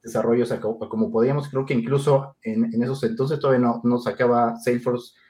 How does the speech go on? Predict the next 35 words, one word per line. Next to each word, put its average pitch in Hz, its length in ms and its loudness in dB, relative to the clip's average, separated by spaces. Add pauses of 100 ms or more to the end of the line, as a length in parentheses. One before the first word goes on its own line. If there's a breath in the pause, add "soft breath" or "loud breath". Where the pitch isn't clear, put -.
(160 soft breath)
su - 140 -6
Educational 117 540 -2 (120)
Cloud, 165 280 -4 (400)
entonces 117 240 -2
nos 113 160 0
tocó 117 200 -2
trabajar 117 340 0
con 127 100 2
lo 113 100 2
que 110 80 -4
teníamos. 113 400 -2
Entonces, 139 300 -2
justamente, 147 640 4 (280 loud breath)
el 120 100 0
arquitecto, 151 500 2 (500)
eh, 110 320 2 (240)
pues, 120 140 -2
es 131 240 -2
esa 143 260 0
persona - 580 0 (140)
que 117 60 -6
tiene 123 180 0
esa 135 140 2
visibilidad 117 720 0
y 151 140 -6
puede 135 260 4
hacer 131 260 2
esas 135 240 0
recomendaciones, 113 800 -2 (560 soft breath)
eh, 110 400 2
porque 117 180 -4
al 120 60 2
mismo 135 200 2
tiempo 139 280 4
ese, 135 320 0